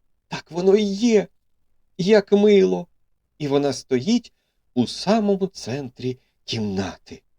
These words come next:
Я нічого не стану змінювати. Тут усе нагадує про певний історичний період». «Така величезна ванна! Тут можна буде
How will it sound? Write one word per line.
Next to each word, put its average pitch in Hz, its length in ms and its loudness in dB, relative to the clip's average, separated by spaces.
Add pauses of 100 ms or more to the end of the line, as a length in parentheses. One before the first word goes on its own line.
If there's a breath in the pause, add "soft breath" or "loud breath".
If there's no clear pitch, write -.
(800)
Я 151 200 -2
нічого 196 540 -2
не 131 120 -6
стану 131 520 -14 (240)
змінювати. 123 840 -6 (480)
Тут - 180 -4
усе 143 240 -8
нагадує 127 680 -2 (340)
про - 180 -4
певний 180 720 -2
історичний 101 920 -4 (280)
період». 98 680 -10 (800)
«Така 156 420 -10
величезна 175 840 -4
ванна! 196 880 -4 (640)
Тут 170 380 -2
можна 139 460 -2
буде 175 440 2